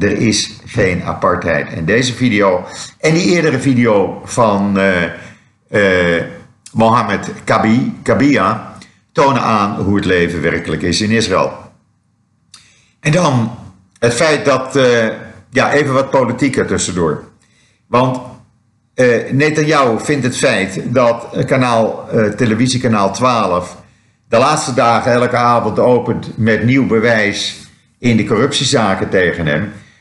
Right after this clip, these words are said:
Dat vindt hij, Netanyahu, dus een terreuraanval. Eh, dat hoor je niet te doen op, eh, iemand die minister-president van Israël is, vindt hij. Maar goed,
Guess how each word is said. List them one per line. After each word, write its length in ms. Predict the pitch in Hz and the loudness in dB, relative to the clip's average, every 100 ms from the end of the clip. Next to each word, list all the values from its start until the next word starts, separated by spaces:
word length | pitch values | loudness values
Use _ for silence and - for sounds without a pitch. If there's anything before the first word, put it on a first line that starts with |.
| _ | _
Dat 220 | 131 127 | 0 0
vindt 260 | 160 151 127 | 0 0 0
hij, 420 | 123 127 127 143 | 0 2 0 0
Netanyahu, 600 | 117 113 113 110 95 98 98 | -2 -2 0 2 2 0 0
dus 200 | 92 107 | -2 -4
een 120 | 95 | -2
terreuraanval. 1040 | 113 120 127 127 110 104 98 98 76 - - - _ _ _ _ _ _ | 0 2 2 2 0 0 0 2 0 -4 -14 -20 _ _ _ _ _ _
Eh, 140 | 120 113 107 - 110 | 0 2 2 -2 -2
dat 220 | 98 113 117 | 0 0 2
hoor 200 | 135 127 | 2 2
je 120 | 117 | 2
niet 180 | 110 117 | 0 0
te 100 | 117 | 0
doen 380 | 123 110 101 - | 2 2 -2 0
op, 380 | 104 98 - 107 | 2 2 0 2
eh, 300 | 98 92 87 - - - | 2 2 -2 -8 -14 -6
iemand 480 | - 107 98 87 87 104 | 0 2 2 0 -4 -2
die 140 | 98 92 | 0 0
minister-president 1040 | 90 92 - - 101 87 92 92 85 80 - | 0 -2 -2 -2 -2 -2 -2 -2 -2 -4 -12
van 340 | 85 95 87 90 | -4 -2 0 -2
Israël 360 | 95 92 85 | -2 0 0
is, 240 | 80 76 - - _ _ | 0 -4 -10 -20 _ _
vindt 300 | _ 104 85 | _ -2 0
hij. 260 | 82 82 62 - - _ - - - - | 0 -2 -2 -10 -20 _ -20 -20 -20 -10
Maar 140 | - 156 | -2 0
goed, 280 | 175 175 | 2 0